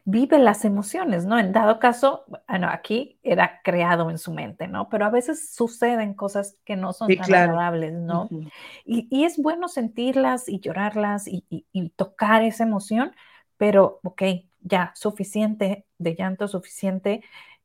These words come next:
Speaker 1: reelijo, ¿no? Y cambio, ¿no? A este mood ahora sí de alegría o,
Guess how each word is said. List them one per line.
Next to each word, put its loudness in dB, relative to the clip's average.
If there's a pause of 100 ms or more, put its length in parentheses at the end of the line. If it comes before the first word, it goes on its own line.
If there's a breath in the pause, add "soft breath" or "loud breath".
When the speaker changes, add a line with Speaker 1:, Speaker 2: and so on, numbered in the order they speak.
(120)
Speaker 1:
reelijo, 4
¿no? -6 (280)
Y -20
cambio, -4 (100)
¿no? -8 (140)
A -4
este -4
mood -4
ahora 0
sí -4 (320 loud breath)
de 0
alegría 4
o, -6